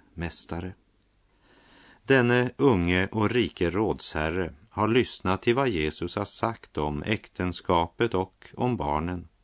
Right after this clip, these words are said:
Och efter att Jesus hade lagt händerna på barnen så skriver Matteus: "Då kom en man fram till honom och sa: 'Mästare,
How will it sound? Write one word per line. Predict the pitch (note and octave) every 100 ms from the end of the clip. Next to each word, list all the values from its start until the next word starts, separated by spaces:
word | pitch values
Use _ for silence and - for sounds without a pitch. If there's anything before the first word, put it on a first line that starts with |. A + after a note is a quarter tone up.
| _ _ _ _ _ _ _ - -
Och | - G2 F#2+ F2+ F2+
efter | A#2+ - G#2
att | A#2 -
Jesus | F2 E2+ G#2+ -
hade | G#2+ A2+
lagt | G2 C3 -
händerna | G2+ F2+ F2 F#2+ -
på | A#2
barnen | G#2 D2+ D#2+ F2+ F#2+
så | G2+
skriver | - E2+ D#2 D#2+
Matteus: | F2 F#2+ - D#2+ E2 E2 -
"Då | F2 - C3+ D#2+ C#2+ - _ _
kom | - A2 E2
en | F#2 F2
man | D#2+ F2
fram | E2+ F2+ D#2 D#2
till | - D#2
honom | D#2+ D#2+ E2
och |
sa: | - - D#2 D#2 - _ _ - -
'Mästare, | E2 G2+ - - - G2 D#2